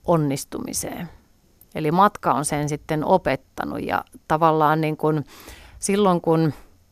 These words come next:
jos sen olisi silloin, jos sen olisi silloin pystynyt ymmärtämään, että minun ei tarvitse miettiä sitä, että mitäs jos mä en onnistukaan tai mitäs jos mä en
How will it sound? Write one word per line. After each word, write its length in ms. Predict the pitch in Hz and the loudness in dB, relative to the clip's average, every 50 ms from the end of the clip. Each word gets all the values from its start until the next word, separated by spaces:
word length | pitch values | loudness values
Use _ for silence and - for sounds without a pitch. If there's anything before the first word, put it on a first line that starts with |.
| _ _ _ _ - - 202 | _ _ _ _ -4 0 4
jos 240 | 202 214 190 - | 6 6 6 6
sen 160 | - 190 175 170 | 6 6 6 6
olisi 260 | 165 165 160 - 180 | 4 4 2 2 2
silloin, 380 | - - 240 226 208 180 165 - - | 4 4 6 6 6 4 2 0 -2
jos 340 | 277 - 170 175 - - | -4 -2 -2 -2 -2 0
sen 220 | - 220 214 202 165 | 2 2 2 4 2
olisi 320 | 180 180 175 170 180 175 | 2 0 0 0 0 -2
silloin 440 | 165 - 214 214 202 180 175 165 160 | 0 0 0 2 2 2 0 0 -2
pystynyt 460 | - 165 165 - - 170 165 160 - | -2 -4 -6 -4 -4 -4 -2 -2 2
ymmärtämään, 840 | 208 208 196 180 156 139 - - - - - - - - - - - | 2 2 2 2 2 0 -2 -4 -6 -6 -6 -4 -4 -4 -4 -6 -4
että 280 | - 165 165 - - 143 | -4 -4 -4 -2 -2 -2
minun 260 | 156 156 160 160 151 | 0 0 0 0 0
ei 100 | 151 156 | 0 0
tarvitse 360 | - 151 151 156 156 - - | 0 0 -2 -2 -2 -2 -2
miettiä 580 | 156 160 170 190 196 170 156 - _ - - 139 | 0 0 2 4 4 2 2 0 _ -6 -6 -6
sitä, 120 | 139 - | -4 -6
että 140 | - - 170 | -6 -4 -4
mitäs 320 | 175 185 - 180 160 - - | -4 0 0 0 -2 -2 -4
jos 160 | 139 - - | -8 -8 -6
mä 140 | 156 139 143 | -6 -4 -4
en 100 | 139 - | -2 -2
onnistukaan 840 | 180 180 170 160 147 135 - - - - _ _ - - - - | 0 0 0 0 -2 -4 -6 -10 -14 -16 _ _ -8 -8 -6 -4
tai 160 | - 135 127 | -4 -4 -2
mitäs 360 | 143 170 170 - 151 151 - | -2 -2 -2 -2 -2 -2 -2
jos 160 | - 131 - - | -6 -10 -10 -8
mä 160 | 139 127 - | -6 -6 -4
en 140 | 135 135 | -4 -4